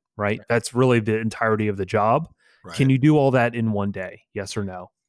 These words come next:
Speaker 1: If it's
Speaker 2: Yes.
Speaker 1: yes,
Speaker 2: But
Speaker 1: and
Speaker 2: I
Speaker 1: it's
Speaker 2: will
Speaker 1: gonna
Speaker 2: be
Speaker 1: push the
Speaker 2: late.
Speaker 1: full limit of the day,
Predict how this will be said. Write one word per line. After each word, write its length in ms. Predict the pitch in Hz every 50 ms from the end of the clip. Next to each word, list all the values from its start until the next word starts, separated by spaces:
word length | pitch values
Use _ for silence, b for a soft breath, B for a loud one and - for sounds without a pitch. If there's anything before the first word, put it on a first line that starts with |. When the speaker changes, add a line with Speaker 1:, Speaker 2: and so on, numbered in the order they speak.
| _ - -
Speaker 1:
If 120 | 110 104
it's 200 | 110 131 117 104
Speaker 2:
Yes. 180 | 107 104 104 117
Speaker 1:
yes, 560 | 143 165 165 147 127 - - - - - - _ - 135
Speaker 2:
But 180 | 117 131 131
Speaker 1:
and 60 | 120 117
Speaker 2:
I 20 | 110
Speaker 1:
it's 80 | 139
Speaker 2:
will 60 | 143 -
Speaker 1:
gonna 120 | 139 123 127
Speaker 2:
be 100 | 135 135
Speaker 1:
push 120 | 156 143
the 40 | 117 117 117
Speaker 2:
late. 100 | 135 - -
Speaker 1:
full 200 | 156 143 127 110
limit 360 | 117 127 131 147 160 175 - _ -
of 140 | 151 147 147
the 100 | 156 165
day, 380 | 151 170 170 180 190 202 208